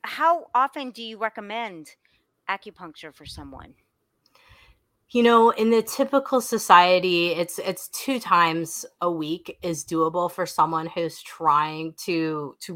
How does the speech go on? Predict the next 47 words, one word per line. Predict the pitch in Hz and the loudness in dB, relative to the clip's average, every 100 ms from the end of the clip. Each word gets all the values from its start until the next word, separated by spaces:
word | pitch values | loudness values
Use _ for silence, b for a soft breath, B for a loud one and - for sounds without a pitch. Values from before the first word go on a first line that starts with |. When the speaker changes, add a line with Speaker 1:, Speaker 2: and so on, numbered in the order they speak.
| 151 | -8
Speaker 2:
really | 202 240 | -4 -4
get | 208 185 | -2 -2
their | 185 | 2
body | 160 151 165 | 2 2 0
in | |
a | 160 | -6
state | - 160 147 | -6 -6 -6
of | - | -2
calm | 160 156 190 B B 285 | 2 2 0 B B -2
and | 277 | 0
then | 285 262 | 0 -2
have | - 180 202 196 220 | 4 6 6 2 0
the, | 208 196 185 - | 2 2 -2 -8
use | 175 202 220 | -10 -6 -2
it, | 208 | 0
I | |
use | 185 190 214 | -2 -2 -2
it | 196 - _ _ _ | -2 -2 _ _ _
in | 180 185 | -6 -6
conjunction | - 190 156 151 170 - 214 220 220 b b | -6 -6 -2 -2 -2 -4 -4 -4 -8 b b
with | 175 175 | -2 -2
mindset | 165 156 151 156 - 151 165 | 2 2 2 -4 0 0 0
work, | 160 156 | -2 -4
of | 170 - | -8 -6
course, | 165 156 165 | -4 -4 -4
and | |
all | 151 151 | -4 -4
of | 143 | -4
that, | 143 | -6
just | - 151 | -8 -12
to | - | -6
Speaker 1:
Okay. | |
Speaker 2:
kinda | 302 - | -4 -4
jumpstart | - 160 160 - - 147 - | 2 0 0 -4 0 0 0
you. | 127 - B B | -10 -12 B B
Then | 233 311 | 4 4
from | - 311 | 4 2
there, | 185 196 247 | 2 0 0
you | 226 | -4
can | - | -4
break | 220 180 190 | -2 -2 0
it | 160 | 0
out | 175 | 0
to | - | -2
once | 156 147 - | -6 -6 -6
a | 147 | -2
month, | 165 190 | -2 -2